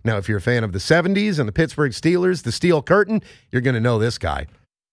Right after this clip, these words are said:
Rocky Bleier. He was a fullback, drafted by the Pittsburgh Steelers in nineteen sixty-eight, played one season, got drafted. Drafted into the United States Army and sent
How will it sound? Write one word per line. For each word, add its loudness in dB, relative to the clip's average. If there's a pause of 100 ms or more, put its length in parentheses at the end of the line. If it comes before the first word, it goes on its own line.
(440)
Rocky 2
Bleier. 0 (540)
He 0
was 0
a -2
fullback, 0
drafted 2
by 6
the -2
Pittsburgh 0
Steelers 0
in -2
nineteen 0
sixty-eight, 0
played 0
one 0
season, 2 (420)
got 4
drafted. 0 (480)
Drafted 2
into -2
the 0
United -2
States -2
Army 2 (240)
and -2
sent 0